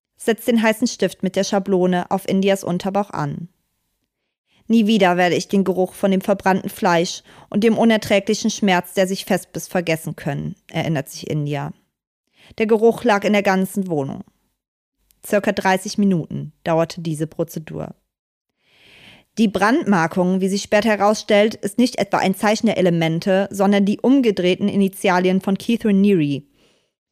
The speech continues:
Und India wurde eröffnet, dass sie irgendwann auch ihre eigenen Sklavinnen brandmarken müsse.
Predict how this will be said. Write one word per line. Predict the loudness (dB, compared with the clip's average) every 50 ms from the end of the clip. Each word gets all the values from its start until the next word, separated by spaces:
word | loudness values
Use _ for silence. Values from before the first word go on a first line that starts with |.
| _ _ _ _ -6
Und | -4 -2 2
India | 4 4 4 6 4 4 4 2 2 2
wurde | 2 2
eröffnet, | 2 2 0 -2 -2 -2 0 0 0 -2 -4 -6 -4 -4
dass | -4 -4
sie | -2
irgendwann | 0 2 4 4 4 2 0 -2 -2
auch | 0 2 2 2 2 0 -4
ihre | -4 -2 -2 -2 -2 0
eigenen | 0 0 2 0 0 -4 -6
Sklavinnen | -6 -4 -2 -2 0 0 0 0 0 0 0
brandmarken | 0 -2 -2 -2 -2 -4 -6 -8 -8 -8 -10 -10 -8
müsse. | -8 -10 -10 -12 -12 -12 -12